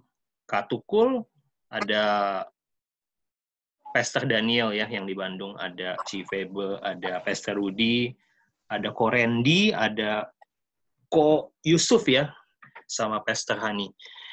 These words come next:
Eh, hari ini kita akan coba sama-sama membuka, eh, bahan renungan G I C gabungan bersama yang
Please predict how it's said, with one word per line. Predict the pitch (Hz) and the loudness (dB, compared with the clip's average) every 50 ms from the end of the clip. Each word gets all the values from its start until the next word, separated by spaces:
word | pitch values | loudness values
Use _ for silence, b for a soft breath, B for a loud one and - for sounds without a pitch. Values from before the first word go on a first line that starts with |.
| B B B B B _ _ _ _ _ - | B B B B B _ _ _ _ _ 0
Eh, | - 127 135 147 156 160 156 151 | 2 4 6 6 6 6 6 4
hari | 151 160 156 160 165 | 4 4 4 6 4
ini | 190 | 4
kita | 190 208 196 208 196 185 170 - | 4 2 2 4 4 2 2 2
akan | - 151 143 143 139 143 143 143 143 143 139 | 0 2 4 6 6 4 4 2 0 -2 0
coba | - 156 135 127 120 131 135 135 135 131 131 135 131 123 - | 2 2 2 2 2 2 4 4 4 4 4 2 2 0 -2
sama-sama | - 131 127 127 - 147 127 127 123 123 123 | -2 -2 -2 -2 -2 -2 -2 -2 -2 -2 -2
membuka, | 123 120 117 117 117 117 113 - _ - 127 120 120 117 117 113 113 110 - - - _ _ _ _ _ - | -2 -2 -2 -4 -6 -8 -10 -14 _ -6 -2 0 0 2 2 2 0 0 -2 -6 -12 _ _ _ _ _ -10
eh, | 104 107 107 104 104 104 120 | -8 -8 -6 -6 -4 -2 -2
bahan | 117 117 131 160 165 160 156 147 139 | 0 0 2 2 2 2 0 0 0
renungan | 131 127 127 123 127 123 123 | 0 0 0 0 0 0 0
G | 120 117 120 | 0 2 2
I | 113 117 113 | 2 2 0
C | - - 127 120 117 127 - - - - - | 0 0 -2 -2 -2 -4 -10 -14 -10 -6 -2
gabungan | 123 110 107 117 113 110 113 113 117 110 | -2 -2 -2 -2 -2 -2 -2 -2 -2 -2
bersama | 107 - - 120 110 107 110 123 160 208 247 294 294 - _ _ _ _ _ _ _ | -4 -4 -2 -2 -2 -2 -2 0 0 0 -2 -2 -6 -12 _ _ _ _ _ _ _
yang | _ 117 117 117 117 113 113 | _ -2 0 0 2 0 0